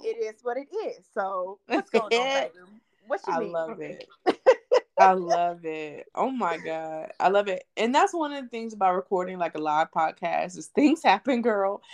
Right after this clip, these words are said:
Speaker 2: And we gotta keep rolling with the punches. But
Speaker 1: That part.
Speaker 2: um, it is what it is. Next time, I think, if we do another one, I wanna maybe do an Instagram live one.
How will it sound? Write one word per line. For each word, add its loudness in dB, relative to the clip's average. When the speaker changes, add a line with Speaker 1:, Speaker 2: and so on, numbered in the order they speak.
Speaker 2:
And 2
we -6
gotta 2
keep -10
rolling -2
with -10
the -12
punches. -10
But 8
Speaker 1:
That -20
part. 0
Speaker 2:
um, 4
it 0
is 0
what 0
it -2
is. -8
Next 2
time, -2
I -2
think, -8
if -4
we -10
do -6
another -2
one, -8
I 6
wanna -2
maybe -8
do -4
an -14
Instagram -8
live 0
one. -10